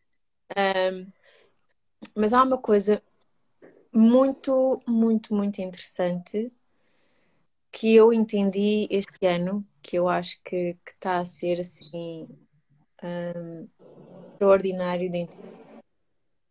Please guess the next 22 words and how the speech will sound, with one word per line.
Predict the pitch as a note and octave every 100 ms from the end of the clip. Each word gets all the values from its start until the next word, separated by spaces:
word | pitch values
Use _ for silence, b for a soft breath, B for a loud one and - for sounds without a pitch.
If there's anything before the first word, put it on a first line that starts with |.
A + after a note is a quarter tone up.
| _ _ _ -
Eu | G#3 A3+
olho | A#3
para | A3+ A3+
o |
início | G#3 G3+ G3+ G3+
do | F#3+ F#3
ano | F3+ F3
e | F3
olho | E3+
para | - F3
onde | F3
eu |
estava | E3+ - D#3 D3+
o | D#3
ano | D#3
passado | - D#3 - D3+ D3 D#3+ _ _ D3 - - -
e | G#3
eu | F3+
julgava | - - F3+ F3+ F3+
que | -
já | F#3 F3
estava | - F3 E3+ E3+